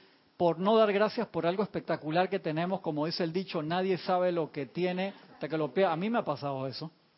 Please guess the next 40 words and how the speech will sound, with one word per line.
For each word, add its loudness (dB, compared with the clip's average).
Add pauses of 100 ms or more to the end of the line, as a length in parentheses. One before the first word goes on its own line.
(880)
Me -8
imagino -2
que -4
a -2
ustedes 4
en -2
alguna -2
actividad 2
de 4
su -4
vida, 0 (560)
cuando 0
uno 2
cae 2
en -2
conciencia 0
de 2
que, -6 (240)
me -4
acuerdo 4
un, -4 (100)
un, -6 (340)
un 0
niño 4
de, 0 (240)
de 0
la 2
escuela 4
del 6
equipo 0
de -8
fútbol, 0
cuando -4
lo -2
estamos -2
entrevistando 0
el 0
otro -2
día, -2
que -12